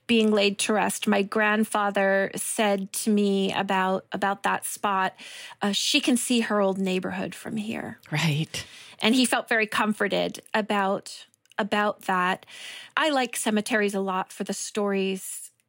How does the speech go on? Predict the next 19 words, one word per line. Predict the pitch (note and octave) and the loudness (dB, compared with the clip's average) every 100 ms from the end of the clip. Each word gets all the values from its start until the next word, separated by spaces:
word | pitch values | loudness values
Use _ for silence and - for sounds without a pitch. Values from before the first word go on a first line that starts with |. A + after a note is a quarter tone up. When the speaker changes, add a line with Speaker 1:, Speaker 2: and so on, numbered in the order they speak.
| _ _ _ - | _ _ _ -4
Speaker 1:
they | G3 F#3+ | -2 -2
tell. | - - G#3 F#3 F#3 G#3+ - - - - _ | -2 -2 0 0 -2 -6 -14 -20 -18 -20 _
And | A#3+ A#3 A3 G#3+ G#3+ G#3+ - - _ - | 2 4 4 4 4 2 -2 -14 _ -2
I'm | A#3+ A#3+ | 2 4
sure | - D#4+ D4+ | 4 2 2
that | - | 2
many | G#3 A3 A#3+ | 4 4 2
places | A3 G#3 G#3 G3+ | 0 -2 -4 -2
in | |
the | G3+ | 0
North | G3 F#3+ F#3 - | 2 2 0 -2
had | G3+ | -4
had | - G#3+ A3 | -2 0 0
a | G3 | -2
structure | - - G#3 - - G3+ | -6 -4 -6 -4 0 2
like | F#3+ - | 0 0
that, | F#3 F#3 F#3+ - - - - - - - | 0 2 0 -2 -12 -16 -18 -20 -20 -8
but | - A#3+ | 0 2
I, | B3+ | 2